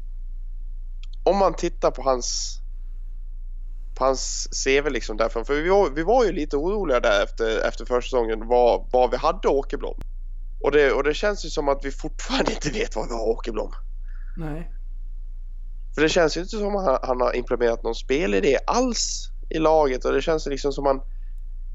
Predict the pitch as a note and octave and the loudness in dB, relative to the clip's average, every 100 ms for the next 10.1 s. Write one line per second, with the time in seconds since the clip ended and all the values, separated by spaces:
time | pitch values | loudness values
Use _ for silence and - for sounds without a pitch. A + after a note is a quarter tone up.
0 | - - - D#3 F3+ G#3 E3+ - - - | -6 -2 2 4 4 4 2 0 -4 2
1 | C#3+ C#3 - - - A#2+ B2 F#3 G#3+ - | 4 4 0 -6 -2 2 4 2 0 -4
2 | B2+ - C#3+ - C#3 B2 A#2+ B2+ B2 - | -4 -4 -4 -4 -2 -2 0 0 0 0
3 | C3 B2+ D3 D#3 A#2+ - B2 B2+ B2 - | 0 2 2 4 2 2 2 2 0 0
4 | D3 E3+ A3 D#3 A#2 - A#2+ B2 A#2+ A#2+ | 2 4 4 2 0 0 2 4 6 6
5 | B2+ A#2+ - A2 A2 C3+ - - D3 - | 4 2 -2 -4 -2 -2 -4 -4 -2 -4
6 | - - C#3 - - - - - - - | -4 -6 -6 -6 -6 -6 -6 -6 -6 -6
7 | - - - B2+ C3 B2 B2 B2+ B2 C3+ | -6 -6 -6 0 2 4 2 4 6 6
8 | C#3+ - A2+ A2 A2+ A2 A#2 A2 - A#2+ | 4 0 -2 -2 -4 -2 -2 -4 -2 0
9 | A#2+ G#2 - B2+ A2+ G#2+ A2 A2+ A2+ A2+ | 0 -2 0 2 4 2 0 0 -2 -2
10 | A2 | -2